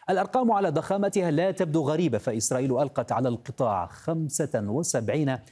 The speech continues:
ألف طن من المتفجرات خلال مئة يوم الأولى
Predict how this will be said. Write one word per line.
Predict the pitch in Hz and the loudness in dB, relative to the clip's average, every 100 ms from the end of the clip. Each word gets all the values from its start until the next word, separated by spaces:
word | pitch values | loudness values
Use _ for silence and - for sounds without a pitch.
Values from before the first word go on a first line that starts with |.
| _ - | _ -4
ألف | 165 - | -2 -2
طن | 123 156 135 | -4 0 0
من | 104 151 | 2 0
المتفجرات | 156 127 131 127 104 120 156 156 | 0 -2 -4 -4 -2 0 0 0
خلال | - 143 123 | -2 0 0
مئة | 131 127 - | 0 -2 -4
يوم | 110 104 123 139 131 | -4 -2 0 0 0
الأولى | 117 127 110 - 208 135 107 | 0 -2 -4 0 0 2 0